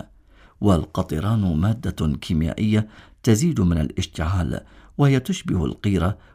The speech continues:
وتستخرج من الفحم الحجري. وما يفيده لنا هذا النص أيها الأحبة؟ أولا،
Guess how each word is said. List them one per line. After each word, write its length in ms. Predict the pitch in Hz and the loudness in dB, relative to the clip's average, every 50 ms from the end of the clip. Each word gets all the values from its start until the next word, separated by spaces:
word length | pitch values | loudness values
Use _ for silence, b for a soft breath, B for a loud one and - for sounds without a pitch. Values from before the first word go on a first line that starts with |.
| b - | b -2
وتستخرج 760 | - 143 143 - 151 - - - 180 - - 107 98 - - | 0 0 0 -2 -4 -4 -4 -6 -6 -4 -6 -6 -6 -4 -2
من 120 | 73 73 57 | -2 -2 -4
الفحم 360 | 53 - - - - - - | -6 -6 -8 -8 -6 -6 -8
الحجري. 500 | - - - - - - - - - - - - - _ - - - _ _ _ - _ B B B B B B B B B B - | -8 -8 -8 -10 -10 -10 -12 -12 -16 -18 -20 -20 -20 _ -20 -20 -20 _ _ _ -20 _ B B B B B B B B B B 4
وما 220 | 120 120 123 131 | 6 6 8 8
يفيده 520 | 131 131 127 - 208 214 185 160 120 113 107 | 6 4 2 0 -2 -2 0 0 2 2 2
لنا 340 | 113 117 117 104 95 98 | 4 4 4 4 2 2
هذا 120 | 92 - 62 | 0 0 -2
النص 400 | 57 78 85 104 107 - - - | -2 -2 -2 -2 -2 -4 -4 -6
أيها 420 | 78 - - - 87 78 71 80 | -6 -6 -4 -2 -2 -2 -2 -4
الأحبة؟ 420 | - - - - - - - - - - - _ _ _ _ _ _ _ - | -6 -6 -8 -10 -10 -12 -14 -18 -20 -20 -20 _ _ _ _ _ _ _ 0
أولا، 380 | 98 98 110 110 87 - - | 2 2 2 0 -2 -4 -6